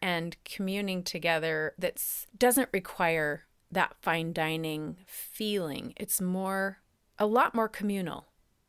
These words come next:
Speaker 1: Oh, yeah. Anyone who's ever watched any kind of competitive sport, whether, like, live or televised, probably can relate to that sense of camaraderie that really goes along with cheering for <laughs> one team to beat another team.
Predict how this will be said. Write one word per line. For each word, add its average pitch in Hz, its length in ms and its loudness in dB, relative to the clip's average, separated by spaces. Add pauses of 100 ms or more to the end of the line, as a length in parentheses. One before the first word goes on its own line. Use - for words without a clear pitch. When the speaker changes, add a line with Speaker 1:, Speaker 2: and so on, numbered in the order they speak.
Speaker 1:
Oh, 359 60 8
yeah. 277 360 6 (200)
Anyone 302 460 6
who's 190 320 0
ever 180 200 4
watched - 420 0
any 175 220 2
kind 175 200 0
of 175 80 0
competitive 156 480 0
sport, 165 500 2
whether, 160 480 4
like, - 220 -4
live 180 420 4
or 147 80 0
televised, 208 800 2
probably 370 280 6
can 294 220 6
relate 220 420 4
to - 100 0
that 233 200 4
sense 220 240 2
of 220 140 0
camaraderie 208 760 4
that 170 240 -2
really 247 400 2
goes 208 280 2
along 226 340 4
with 226 160 -2
cheering 233 420 2
for 196 560 2
<laughs> 160 180 0
one 226 120 6
team 214 340 4
to 190 60 6
beat 202 240 4
another 208 340 6
team. 135 400 -2